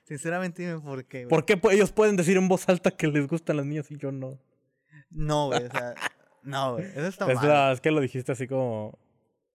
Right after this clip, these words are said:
Speaker 1: Así que,
Speaker 2: "Qué
Speaker 1: "Eh,
Speaker 2: pedo".
Speaker 1: qué pedo".
Speaker 2: No.
Speaker 1: No, es que está, está mal, güey, o sea.
Speaker 2: Sí está raro, güey.
Speaker 1: O sea, y es que la gente se justifica, "Es que es un dibujo nada más, y sabemos distinguir entre la realidad y la ficción".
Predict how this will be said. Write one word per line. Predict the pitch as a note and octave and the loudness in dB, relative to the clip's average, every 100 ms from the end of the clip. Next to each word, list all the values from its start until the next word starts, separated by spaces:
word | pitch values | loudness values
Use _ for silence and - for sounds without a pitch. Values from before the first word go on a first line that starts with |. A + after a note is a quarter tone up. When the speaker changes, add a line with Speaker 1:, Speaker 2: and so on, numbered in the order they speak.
| _ _ | _ _
Speaker 1:
Así | - B2 A#2 | -20 -18 -18
que, | - | -8
Speaker 2:
"Qué | A2 | -6
Speaker 1:
"Eh, | A#2+ | -4
Speaker 2:
pedo". | A#2 B2 A2+ A2 | -2 -2 -2 -6
Speaker 1:
qué | - B2 | -12 -16
pedo". | - B2+ B2 - _ _ | -16 -18 -18 -20 _ _
Speaker 2:
No. | B2 A2+ | -6 -4
Speaker 1:
No, | E3 F3 C3 | 0 0 0
es | C3 | -4
que | G3+ | -12
está, | - | -12
está | - - A#2+ | -16 -14 -14
mal, | A#2+ C#3+ C3+ | -12 -10 -10
güey, | A2 A#2+ | -10 -14
o | A#2+ | -18
sea. | C3 | -10
Speaker 2:
Sí | C#3 | -10
está | B2 D3 | -2 -2
raro, | A#2 A2+ A2+ A2+ A2+ | -2 -4 -4 -8 -12
güey. | A2 - _ _ | -18 -20 _ _
Speaker 1:
O | - D3 | -14 -8
sea, | D3 | -8
y | |
es | C#3+ | -8
que | |
la | G3 D#3+ | -10 -10
gente | C#3+ E3 | -12 -12
se | F#3 | -14
justifica, | D#3 - C3+ C3+ C3+ | -14 -20 -20 -18 -14
"Es | C3+ - | -14 -12
que | G3+ G#3+ - _ | -12 -12 -16 _
es | - C#3+ | -20 -14
un | F#3 F#3+ | -12 -10
dibujo | F3 C#3 - D3 | -12 -14 -16 -18
nada | C#3 C3+ | -16 -18
más, | B2 B2 _ _ _ _ | -18 -20 _ _ _ _
y | - | -18
sabemos | D3+ C#3 D3 E3 | -14 -12 -12 -14
distinguir | E3+ _ C3+ B2 C#3+ | -16 _ -18 -14 -14
entre | D3 C#3+ C3 | -14 -18 -18
la | B2 | -16
realidad | B2+ A#2+ A#2 B2+ C3 | -14 -14 -14 -16 -18
y | C3+ | -20
la | C3 | -20
ficción". | _ - - C3+ | _ -20 -16 -16